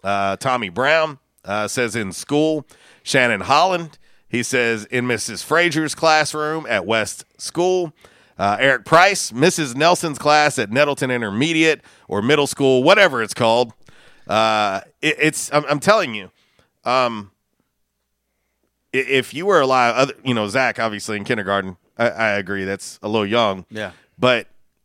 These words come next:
Speaker 1: it, it's crazy how it's etched in your mind. Now, I asked a question before we went to break.
Speaker 2: Yep.
Speaker 1: Kind of a side piece, if you will. If given the opportunity to take space flight,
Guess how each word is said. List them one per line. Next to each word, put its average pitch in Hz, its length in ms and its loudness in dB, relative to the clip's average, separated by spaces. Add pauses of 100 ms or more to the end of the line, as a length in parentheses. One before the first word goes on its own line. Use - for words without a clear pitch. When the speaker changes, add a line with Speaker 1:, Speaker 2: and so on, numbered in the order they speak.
(280)
Speaker 1:
it, 135 140 -2
it's 139 160 -2
crazy 185 560 -4
how 117 640 -2 (560)
it's 120 340 -4
etched 123 340 -2
in 110 100 -6
your 98 140 -4
mind. 113 400 0 (340)
Now, 170 320 2 (180)
I 139 140 2
asked 151 240 0
a 107 60 -8
question 175 460 0
before 123 360 -2
we 113 100 -2
went 107 220 -6
to 90 40 -16
break. 147 540 -2
Speaker 2:
Yep. 113 180 -8 (480)
Speaker 1:
Kind 196 160 6
of 139 60 0
a 117 60 -2
side 151 320 0
piece, 120 240 -4
if 107 120 -10
you 101 120 -8
will. 120 280 -4 (1700)
If 190 260 4
given 202 300 2
the 185 120 0
opportunity 170 680 0 (1500)
to 135 100 -2
take 165 260 0
space 165 360 0
flight, 160 340 0